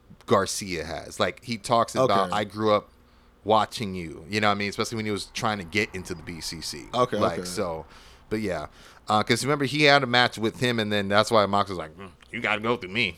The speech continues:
Speaker 1: <laughs> Like, like, you know what I mean?
Speaker 2: He's like
Speaker 1: Like, just 'cause you got the check from there don't mean shit to me. Like,
Speaker 2: He's
Speaker 1: you
Speaker 2: like,
Speaker 1: gonna
Speaker 2: he,
Speaker 1: bleed.
Speaker 2: he,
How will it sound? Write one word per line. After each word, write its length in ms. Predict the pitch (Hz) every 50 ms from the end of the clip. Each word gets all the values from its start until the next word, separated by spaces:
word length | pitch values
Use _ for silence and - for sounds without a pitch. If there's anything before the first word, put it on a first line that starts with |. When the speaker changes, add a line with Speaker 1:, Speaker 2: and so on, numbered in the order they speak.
| - -
Speaker 1:
<laughs> 140 | - 123 - 165 135 - -
Like, 180 | 175 143 - - 165 - -
like, 220 | 175 143 - -
you 80 | 170 - -
know 140 | 160 156 147
what 0 |
I 120 | 139 143 127
mean? 40 |
Speaker 2:
He's 80 | 101 95
like 180 | 139 - - -
Speaker 1:
Like, 160 | 127 123 110
just 160 | 139 139 -
'cause 180 | 139 127 117 127
you 80 | 139
got 220 | 131 131 110 104 101
the 80 | 98
check 240 | - - 139 117 -
from 160 | - 117 110
there 120 | 120 127 120
don't 180 | 117 117 110 101
mean 100 | 104 95
shit 240 | - - 143 120 -
to 60 | -
me. 220 | 101 120 131 113 98
Like, 120 | 92 92 95
Speaker 2:
He's 40 | 110
Speaker 1:
you 40 | 135
Speaker 2:
like, 200 | 127 117 101 95
Speaker 1:
gonna 100 | 107 131
Speaker 2:
he, 160 | 143 127 110 101
Speaker 1:
bleed. 420 | 104 107 101 107 107 107 120 107
Speaker 2:
he, 340 | 120 117 95 110 147 143 131